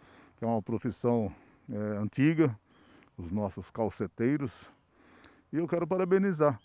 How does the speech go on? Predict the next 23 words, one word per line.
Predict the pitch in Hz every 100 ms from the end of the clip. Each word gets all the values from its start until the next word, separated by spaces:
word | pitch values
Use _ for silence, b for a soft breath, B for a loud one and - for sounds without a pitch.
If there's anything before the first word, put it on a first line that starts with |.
| -
a | 104
Secretaria | 120 107 101 110
de | 107
Obras, | 104 127 143 135 120 - - b b b -
esse | 113 - 117 110 104 101 92
profissional | 123 110 - 113 107 117 107 - B B
que | 117
veio | 92 107 101
aqui, | - 110 123
que | -
fez | 107 104
o |
serviço, | 90 104 87 117 147 202 139 b b b b b b -
e | 143 190 214 -
o, | 190 208 214 208 196 170 156 139
o | 127
nosso | 143 143
prefeito | 147 160 160 151
Daniel | 156 147
Alonso, | 135 151 143
que | -
de | 160
pronto | 147 156 185 -